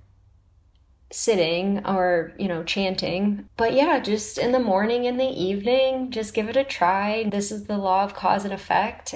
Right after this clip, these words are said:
and it's very prevalent. And so once you do it, you'll be able to see something happen in your life. And what co-, what comes out, you know, for me, there,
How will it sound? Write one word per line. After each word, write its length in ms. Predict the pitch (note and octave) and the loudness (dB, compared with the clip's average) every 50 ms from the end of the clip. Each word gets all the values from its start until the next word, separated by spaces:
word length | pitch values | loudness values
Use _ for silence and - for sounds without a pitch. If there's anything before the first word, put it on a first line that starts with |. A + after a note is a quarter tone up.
| - - | -8 -6
and 520 | F#3+ G3 F#3+ F#3+ F#3+ F#3 F#3 F#3 F#3 F#3+ | -2 -2 0 0 0 0 -2 -4 -6 -6
it's 220 | - - F#3 - - | -6 -6 -6 -6 -4
very 680 | G3+ G3+ G#3 G3+ G3 G3 F#3+ F#3+ F#3+ G3 G3 G3+ G3 | -2 0 2 2 2 2 2 0 0 0 -2 -6 -4
prevalent. 800 | - - G3 A3 A#3+ B3 A3 F#3 F3+ F3+ F3 F3 F3 - - - - | 0 4 4 4 4 2 2 2 2 2 2 0 -4 -8 -10 -6 -4
And 480 | G3+ G3 F#3+ F#3+ F#3+ F#3 F#3 F#3+ F#3+ | -2 0 0 0 -2 -2 -4 -4 -4
so 200 | - - G3 F#3+ | -4 -2 -2 0
once 340 | F#3 G3 G3 G3+ G3+ - - | 0 0 -2 -2 -4 -4 -4
you 100 | G#3 G3 | -4 -2
do 220 | G3 F#3 E3+ F3 | 0 2 2 4
it, 380 | G3 A#3+ C4 C4+ C4+ C4+ - - | 4 4 4 4 2 0 -4 -6
you'll 180 | - G#3 G3+ G3 | -2 0 0 0
be 160 | F#3+ G#3+ G3 | 0 2 0
able 200 | G3 G3 G3+ G3+ | 2 2 0 -4
to 180 | G3+ - - - | -4 -4 -4 -4
see 240 | - - - G3 F#3+ | -4 -2 -2 -4 -4
something 500 | - - F3 F3 G#3+ G#3 - A#3 A#3 A3+ | -2 0 0 0 0 0 -2 -2 -2 0
happen 380 | G#3 F#3 G3 G3+ - G3+ G#3 | -2 -2 -2 -2 -2 -2 0
in 140 | G3+ G3+ G3+ | 0 2 0
your 180 | G3+ G3+ G3 F#3+ | 0 0 0 0
life. 500 | F3 E3+ F3 F#3 G3 G3+ G3+ G3+ - - | 2 2 2 2 2 0 -2 -4 -2 -2
And 380 | F3+ F3 F3 F3 F3+ F3+ - - | -2 -2 -2 -4 -6 -10 -10 -4
what 300 | G#3+ G#3+ G#3+ G#3 G#3 G3 | 0 2 2 2 0 -2
co-, 200 | - G#3 G3+ - | -6 -6 -8 -6
what 240 | - G#3 G#3 G3+ G3+ | -2 0 0 0 0
comes 400 | - - A3+ A3 A3+ A3 G#3 A3 | 0 -2 -2 0 0 0 2 4
out, 520 | G3 F#3 G3 G#3+ A#3 B3+ C4 B3+ - - - | 6 6 6 6 6 4 2 0 -2 -8 -6
you 80 | - A3 | -2 0
know, 220 | G#3 G3+ G3+ G#3 | 0 2 2 0
for 180 | G3+ - G#3 F#3+ | 0 -2 -2 -4
me, 460 | G3 F#3 G3 G3+ G#3+ A#3 B3 B3 B3 B3 | -2 0 0 2 2 4 4 4 2 2
there, 300 | G#3+ G3+ G3+ G3+ G3+ | 0 0 0 0 -2